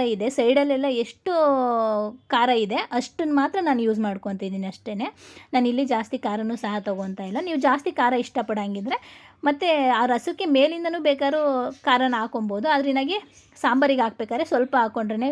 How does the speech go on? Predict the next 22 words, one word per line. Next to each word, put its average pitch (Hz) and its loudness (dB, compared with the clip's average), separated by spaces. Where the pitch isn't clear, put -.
ಬೆಟರ್ 214 -2
ಅಂತೇಳಿ 196 -4
ಅನ್ಕೊತೀನಿ. 190 -8
ಇವಾಗ 262 2
ಅದಕ್ಕೆ 226 -4
ನಾನು 226 -2
ಅವರೆಕಾಳನ್ನ 233 0
ತಣ್ಣಗಾಗೋದಕ್ಕೆ 233 -2
ಇಟ್ಕೊಂಡಿದ್ವಿ 208 -6
ಅಲ್ವಾ, 294 -2
ಆ - 0
ಅವರೆಕಾಳನ್ನ 214 -4
ಸೇರಿಸಿ 196 -6
ರುಬ್ಕೊಂಡಿದ್ದೀನಿ. 196 -6
ಇವಾಗ 226 -4
ಖಾರ 214 -4
ರೆಡಿ 226 0
ಆಗಿದೆ. 185 -6
ಇದು 208 -4
ಉಪ್ಸಾರದ್ದು, 190 -6
ಆ, 240 -2
ಮಸಾಲೆ 240 -2